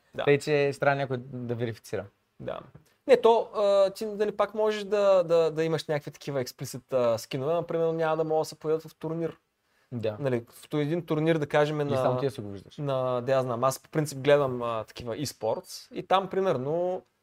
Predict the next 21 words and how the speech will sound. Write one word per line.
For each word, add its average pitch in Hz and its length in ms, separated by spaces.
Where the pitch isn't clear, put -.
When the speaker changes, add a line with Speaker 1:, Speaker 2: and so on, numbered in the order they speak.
Speaker 1:
гледам, 202 200
нали, 120 140
на 127 200
League 165 380
of 156 220
Legends 120 400
вече 139 240
пускат, - 440
а, 151 140
банерчета 147 640
на, 156 240
на 151 160
компании, 160 480
нали, 127 160
по - 140
Speaker 2:
Да, - 20
Speaker 1:
картата. - 500
Speaker 2:
да. 101 160
Speaker 1:
Нали, 110 140
там 120 140
има 131 280